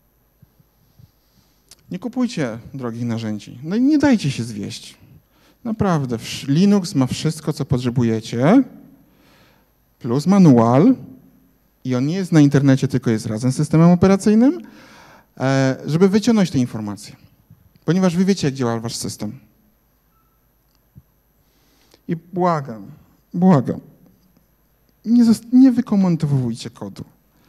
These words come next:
Nie zostawiajcie takich kwiatecz-, kwiatuszków, z, cała metoda wykono-, wy-, wykomentowana. Widziałem to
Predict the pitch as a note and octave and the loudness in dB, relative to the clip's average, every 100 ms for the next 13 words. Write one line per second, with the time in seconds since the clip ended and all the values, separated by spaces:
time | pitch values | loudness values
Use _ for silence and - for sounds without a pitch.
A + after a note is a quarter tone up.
0 | _ _ _ _ _ _ _ _ _ _ | _ _ _ _ _ _ _ _ _ _
1 | _ _ _ _ _ _ _ - B3 C4 | _ _ _ _ _ _ _ 0 2 4
2 | A#3 A3 A3 G#3+ - F3 D3 - - C#3+ | 2 0 0 0 -4 -6 -8 -6 -4 -2
3 | D3+ - - D3+ C#3+ D3 - C#3 - D3+ | -2 -4 -8 -8 -6 -8 -6 -8 -4 0
4 | C#3+ C#3 E3+ D#3+ D3+ D3+ C#3+ D3+ C#3 C#3 | 0 0 -2 0 2 0 0 -2 -2 -4
5 | - C3+ C3+ B2+ C3 C3+ C#3 C3+ C3 B2+ | -6 -2 -2 -4 -6 -4 -4 -4 -6 -4
6 | B2 A#2+ A2+ A2+ D3+ D#3+ C3 B2 A#2+ A2+ | -4 -6 -8 -4 -4 -4 -4 -6 -6 -10